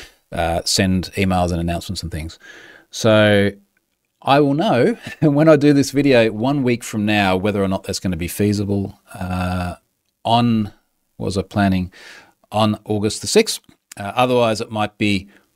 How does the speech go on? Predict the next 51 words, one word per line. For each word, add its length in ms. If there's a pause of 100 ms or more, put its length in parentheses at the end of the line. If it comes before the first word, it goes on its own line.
(200)
August 400
the 80
thirteenth. 480
I 60
really 180
don't 100
wanna 140
leave 180
it 60
any 180
later 280
than 80
that 160
'cause 100
Charlotte 220
and 100
I 100
are 220
heading 240
back 160
to 100
Europe 240
for 120
a 20
few 180
weeks 380
at 160
the 160
end 160
of 220
August. 480 (500)
And 100
I, 160 (440)
I 100
just 180
wanna 160
leave 240
enough 220
time 300
for 120
everything 300
to 80
settle 300
down 400
and 80
we're 80
not 140
going 200
away 380 (420)
stressed 380
about 280